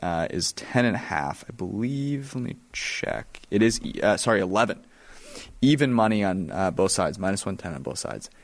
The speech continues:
How do you feel about the Packers? Because I am tempted, even though I love our friend Aaron Nagler, and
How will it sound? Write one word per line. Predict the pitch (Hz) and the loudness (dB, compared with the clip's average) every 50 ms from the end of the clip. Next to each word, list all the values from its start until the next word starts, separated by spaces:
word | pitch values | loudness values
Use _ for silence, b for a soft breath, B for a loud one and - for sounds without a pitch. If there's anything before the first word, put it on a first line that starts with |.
| b b b b b b b b b b b b _ _ _ _ _ - - | b b b b b b b b b b b b _ _ _ _ _ -8 -4
How | - 165 | 0 2
do | - | 2
you | 233 175 | 2 0
feel | - - 156 147 131 | 2 4 4 6 6
about | 123 - 107 - - | 6 4 2 0 0
the | - | -6
Packers? | - _ - - - - - - - - - - - - - - | -14 _ -16 -16 -12 -6 -4 -4 -4 -4 -8 -12 -12 -14 -8 -8
Because | - - - 143 127 117 107 - - - _ _ _ _ _ _ _ _ _ _ _ _ _ _ _ _ _ _ _ _ _ - | -8 -2 2 2 2 4 2 0 -2 -6 _ _ _ _ _ _ _ _ _ _ _ _ _ _ _ _ _ _ _ _ _ 0
I | 80 104 143 160 | 2 2 2 2
am | 170 156 131 123 | 2 0 -2 -2
tempted, | - - - - 131 139 - - - - - - _ _ _ _ _ _ _ _ | -4 -4 0 0 0 0 0 -4 -6 -8 -10 -14 _ _ _ _ _ _ _ _
even | - 117 113 127 123 | 2 2 4 6 6
though | 117 107 | 6 6
I | 98 92 | 4 4
love | 95 101 104 104 107 98 - - - - - | 4 4 4 4 4 2 -2 -10 -18 -14 -4
our | - 101 101 | 0 0 0
friend | - - 110 104 95 85 | 0 0 0 0 0 0
Aaron | 95 101 87 82 | 0 0 0 -2
Nagler, | 82 76 69 85 - - - - - b b b b b b b b b - | -2 -2 -2 -2 -4 -6 -10 -14 -18 b b b b b b b b b -2
and | 101 101 98 95 95 90 90 90 87 90 | 0 2 2 2 2 2 0 0 -2 -4